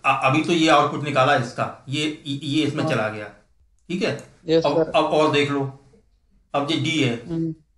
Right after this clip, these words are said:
Speaker 1: D कहाँ में, किस में गया? इसमें।
Speaker 2: D, yes, sir।
Speaker 1: ये और gate है।
Speaker 2: और
Speaker 1: और
Speaker 2: गेट है,
Speaker 1: ए-,
Speaker 2: यस,
Speaker 1: ए-,
Speaker 2: सर।
Speaker 1: एंड है, ए-, end है। नहीं, और है, और है, ठीक है, और gate है।
Speaker 2: और है, sir।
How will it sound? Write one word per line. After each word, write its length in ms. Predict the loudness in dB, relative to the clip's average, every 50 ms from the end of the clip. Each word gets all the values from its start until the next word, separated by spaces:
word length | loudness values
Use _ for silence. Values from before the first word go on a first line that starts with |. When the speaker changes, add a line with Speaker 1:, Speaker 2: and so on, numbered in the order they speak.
| _ _ _ _ _ _ _ _ _ _ _ _ _ _ _ _ _ _ _ _ _ -10
Speaker 1:
D 260 | -6 -4 -4 -2 0
कहाँ 220 | 2 4 4 4
में, 280 | 4 2 0 -2 -4 -6
किस 160 | -8 -6 -4
में 140 | -2 -2 0
गया? 340 | 0 0 -2 -4 -4 -6 -12 -20 -20 -16 -14
इसमें। 300 | -12 -8 -8 -8 -8 -8 -12 -16 -20 _ _ _ _ _ _ _ _ _ _ _ _ _ _ _ _ _ _ _ _
Speaker 2:
D, 560 | -12 -12 -8 -4 0 0 0 0 -2 -6 -12 -10
yes, 280 | -4 -2 -2 -2 -2 -2
sir। 240 | -2 -2 -2 -4 -6 -14 -20 _ _ -4
Speaker 1:
ये 200 | -2 0 0 0
और 240 | 2 2 2 4 2
gate 220 | 2 0 -2 -2
है। 280 | -4 -4 -6 -8 -14 _ _ _ _ _ _ _ _ _ _ _ _ _ _ _ _ _ _ _ 2
Speaker 2:
और 180 | 4 4 6
Speaker 1:
और 120 | 6 6 4
Speaker 2:
गेट 140 | 4 4
है, 120 | 4 4 4
Speaker 1:
ए-, 40 | 2
Speaker 2:
यस, 60 | 2
Speaker 1:
ए-, 60 | 2
Speaker 2:
सर। 80 | 2 2
Speaker 1:
एंड 220 | 2 2 2 0
है, 80 | -2 -2
ए-, 340 | -4 -6 -4 -2 -2 -2
end 120 | -2 -2 -4
है। 280 | -4 -6 -8 -12 -18 -20 _ -16
नहीं, 120 | -10 -6 -4
और 200 | -2 0 0 0
है, 80 | -2
और 180 | -4 -6 -8 -10
है, 120 | -10 -12 -16
ठीक 140 | -18 -20 -20
है, 60 | -12
और 220 | -6 -4 -4 -2 -2
gate 200 | -6 -8 -10 -10
है। 80 | 0
Speaker 2:
और 300 | 4 8 8 10 10 8
है, 80 | 6 2
sir। 260 | 0 -2 -6 -6 -6